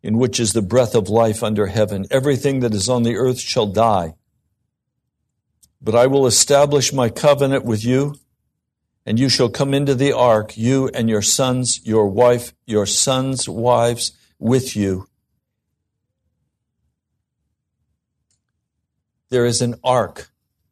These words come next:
It is Jesus. And either we enter into that ark, or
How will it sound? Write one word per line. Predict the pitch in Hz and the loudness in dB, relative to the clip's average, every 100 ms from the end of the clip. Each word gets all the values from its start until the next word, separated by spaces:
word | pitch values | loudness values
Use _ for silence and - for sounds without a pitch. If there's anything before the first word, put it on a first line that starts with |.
| _ _ | _ _
It | 135 | -2
is | 120 95 | -2 -2
Jesus. | 107 104 127 117 - 90 - - _ _ _ _ _ - | -6 -2 -2 -2 -4 -6 -8 -10 _ _ _ _ _ -6
And | 120 127 | -4 -2
either | 131 147 131 | 2 2 2
we | 127 139 135 135 | 2 2 0 -2
enter | 143 151 147 160 151 | -2 0 0 0 0
into | 139 143 143 135 | 0 0 0 0
that | 113 127 139 - | 2 2 2 0
ark, | 123 104 98 - _ _ _ | 2 2 0 -12 _ _ _
or | 127 120 - | 2 2 0